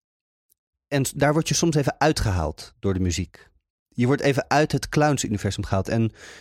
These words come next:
wellicht dat dat voor sommige mensen heel plezierig is, als je <laughs> bijvoorbeeld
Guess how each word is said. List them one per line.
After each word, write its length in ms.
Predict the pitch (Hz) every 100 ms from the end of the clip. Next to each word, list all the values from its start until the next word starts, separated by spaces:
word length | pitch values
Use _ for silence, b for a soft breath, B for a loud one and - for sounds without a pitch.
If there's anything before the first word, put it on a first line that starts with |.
| B
wellicht 340 | 120 127 151
dat 140 | - -
dat 120 | 127
voor 120 | 123
sommige 320 | - 135 -
mensen 300 | 120 117 -
heel 200 | 110 110
plezierig 540 | - 113 120 135 151 -
is, 180 | 185 -
als 200 | 110 -
je 300 | 107 101 - _
<laughs> 280 | - - -
bijvoorbeeld 720 | 104 - - 120 113 107